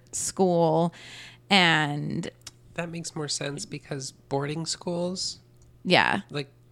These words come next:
Speaker 1: Like,
Speaker 2: don't exist.
Speaker 1: people don't go to boarding schools like
Speaker 2: <laughs> In
Speaker 1: that.
Speaker 2: America.
Speaker 1: She
Speaker 2: Yeah.
Speaker 1: said that she was, like, held under this lifestyle and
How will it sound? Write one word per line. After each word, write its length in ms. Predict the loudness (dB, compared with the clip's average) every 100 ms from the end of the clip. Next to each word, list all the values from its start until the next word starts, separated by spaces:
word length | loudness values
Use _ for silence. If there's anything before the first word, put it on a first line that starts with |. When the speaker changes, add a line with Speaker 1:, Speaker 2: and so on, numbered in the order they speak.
| -2
Speaker 1:
Like, 120 | 2 2
Speaker 2:
don't 220 | 0 -2
exist. 280 | -6 -4 2
Speaker 1:
people 240 | 4 6
don't 260 | 6 4 4
go 160 | 2 4
to 120 | 2
boarding 440 | 4 2 4 0
schools 460 | 0 -2 -2 -2 0
like 220 | -2 -2
Speaker 2:
<laughs> 40 | 0
In 120 | 2
Speaker 1:
that. 240 | 4 2
Speaker 2:
America. 400 | 2 -2 -4 -10 -10 -14 -12
Speaker 1:
She 220 | -2 6
Speaker 2:
Yeah. 40 | 6
Speaker 1:
said 480 | 6 -2 10 10 12
that 200 | 10 10
she 180 | 6 4
was, 260 | 4 2 4
like, 260 | 4 4
held 460 | 0 2 6 8 8
under 560 | 4 4 2 2 -2 -6
this 460 | -2 2 2 0
lifestyle 1200 | -6 4 6 6 2 0 4 4 6 4 4 2 0
and 580 | 2 2 2 -2 -4